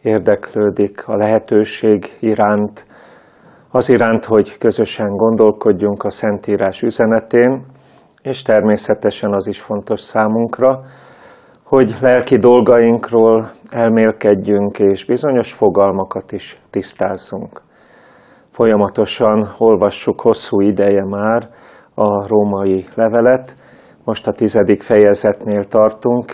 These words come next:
és már is belekezdünk az új szöveg ismertetésébe. Testvérek, szívemből kívánom és könyörgök Istenhez az ő üdvösségükért,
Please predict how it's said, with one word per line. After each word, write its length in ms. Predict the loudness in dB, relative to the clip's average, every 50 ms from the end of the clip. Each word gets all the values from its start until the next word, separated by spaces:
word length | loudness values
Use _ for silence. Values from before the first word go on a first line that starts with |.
| -20 -20 -20 -20
és 180 | _ -20 -20 -8
már 240 | -6 -2 -2 0 -2
is 140 | -2 -4 -2
belekezdünk 840 | -4 -2 -2 -2 -4 -4 -4 -4 -4 -4 -6 -8 -8 -10 -8 -8
az 160 | -10 -10 -6 -4
új 160 | -4 -4 -4
szöveg 520 | -6 -6 -6 -6 -4 -4 -4 -6 -6 -10 _ _ _ _ _ _ _ _ _
ismertetésébe. 1300 | _ -8 -8 -6 -8 -8 -8 -8 -8 -8 -10 -8 -6 -6 -6 -6 -6 -6 -4 -4 -4 -2 0 0 0 0 -2 -12 _ _ _ _ _ _ _ _ _ _ _ _ -20 -20 -20 -20 -20 -20 _ _ -20 -20 -20 _ _ _ _ _ _ _ _ _ _ _ _ _ _ _ _
Testvérek, 1000 | _ 0 0 0 0 2 4 4 6 6 4 2 0 -2 -8 -20 -20 -20 _ _ _ _ _ _
szívemből 840 | -8 -8 0 4 4 4 6 4 4 4 4 4 6 6 4 4 2
kívánom 840 | 0 2 2 2 4 4 2 2 2 2 2 2 2 0 -2 -6 -6 _
és 340 | 0 0 2 0 -2 -6
könyörgök 640 | _ -2 0 2 4 4 2 2 2 0 -2 -2 0 -4
Istenhez 880 | -4 -4 -4 -4 -2 0 0 0 0 0 2 2 2 0 -2 -10 _ _ _ -20 -20 -20 -20 _ _ _ _ _ _ _ _ _ _ _
az 240 | _ -4 -4 0 2
ő 280 | 4 6 6 4 2 2
üdvösségükért, 1500 | 0 0 0 0 -4 -6 -6 -4 -6 -6 -2 0 0 0 0 -2 -6 -6 _ 2 2 4 4 2 -2 _ _ -20 -20 -20